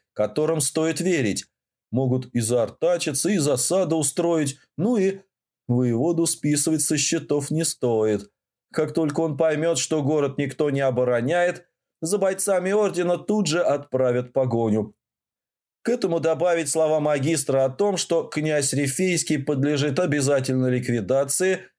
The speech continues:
Да, сказано, конечно, иначе, но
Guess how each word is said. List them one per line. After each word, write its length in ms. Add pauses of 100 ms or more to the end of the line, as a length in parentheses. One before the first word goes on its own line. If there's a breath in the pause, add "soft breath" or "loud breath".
(180)
Да, 300
сказано, 480
конечно, 500
иначе, 540 (260)
но 440